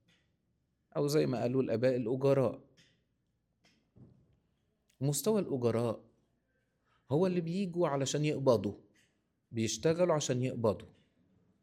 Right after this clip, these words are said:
بيعملوا الحاجة عشان يقبضوا. فإحنا بنعرف ربنا علشان خاطر بيدينا بركات، وبنصلي له علشان خاطر بيقف معانا، وبنتناول قبل الامتحان عشان يسندنا،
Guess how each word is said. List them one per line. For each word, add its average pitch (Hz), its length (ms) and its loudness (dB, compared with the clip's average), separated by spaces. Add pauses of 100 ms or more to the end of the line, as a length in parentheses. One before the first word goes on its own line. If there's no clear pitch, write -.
(100)
بيعملوا 135 320 4
الحاجة 151 340 2
عشان 120 240 -2
يقبضوا. 113 480 -2 (1800)
فإحنا 220 300 2
بنعرف 185 800 0
ربنا 120 440 0 (720)
علشان 185 400 0
خاطر 139 380 -2
بيدينا 160 500 -2
بركات، 151 800 -2 (1300)
وبنصلي 156 640 2
له 180 100 2
علشان 160 300 0
خاطر 156 300 -2
بيقف 143 360 -2
معانا، 110 440 -4 (1700)
وبنتناول 160 640 2
قبل 165 160 2
الامتحان 139 600 -2
عشان 147 280 -4
يسندنا، 123 580 -4